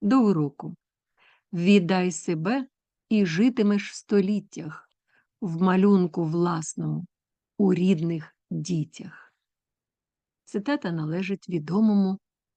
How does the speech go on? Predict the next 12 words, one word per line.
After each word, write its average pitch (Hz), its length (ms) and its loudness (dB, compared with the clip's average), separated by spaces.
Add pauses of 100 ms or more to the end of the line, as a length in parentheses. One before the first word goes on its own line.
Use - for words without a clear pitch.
(280)
поету 156 600 -6
Шекспіру. - 760 -12 (1600)
Основні 277 420 0
поняття 254 520 -2
і 302 40 -2
ключові 196 520 -4
терміни: 170 640 -4 (200)
запліднення, 190 1000 -2
ембріональний 185 800 0
розвиток, 160 800 -8
плацента, 160 800 -6
вагітність, 165 840 -6